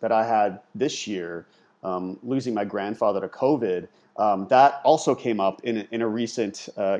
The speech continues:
ketamine-assisted psychotherapy session that I personally had. And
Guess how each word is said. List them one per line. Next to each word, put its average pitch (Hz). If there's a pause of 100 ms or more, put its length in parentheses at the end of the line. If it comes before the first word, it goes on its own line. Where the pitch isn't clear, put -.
ketamine-assisted 104
psychotherapy 98
session 98
that 95
I 95
personally 101
had. 104
And 107